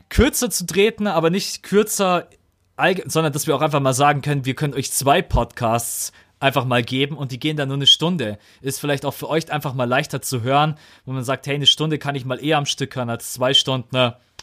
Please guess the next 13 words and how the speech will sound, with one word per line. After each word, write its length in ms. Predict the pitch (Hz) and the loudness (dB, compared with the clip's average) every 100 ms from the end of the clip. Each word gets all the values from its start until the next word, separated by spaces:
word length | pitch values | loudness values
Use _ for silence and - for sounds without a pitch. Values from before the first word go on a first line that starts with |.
| _ - | _ -6
Genau. 380 | 131 123 101 - _ _ _ _ _ _ - | 0 0 0 -4 _ _ _ _ _ _ -4
Ansonsten, 420 | 160 165 175 160 | 0 2 0 -4
wie 60 | 151 | -4
gesagt, 400 | 127 151 156 - - - - - | 2 2 2 -4 -20 -20 -14 0
nochmal 220 | 170 160 | 2 4
vielen 220 | 175 170 | 2 4
Dank 220 | 151 147 | 4 2
an 80 | 143 | 0
alle, 220 | 147 151 | 2 2
die 100 | 139 | 2
uns 160 | 147 - | 0 -2
echt 240 | 147 143 | -4 -4
supporten. 600 | 139 - 147 160 - 151 | -8 0 2 2 0 -2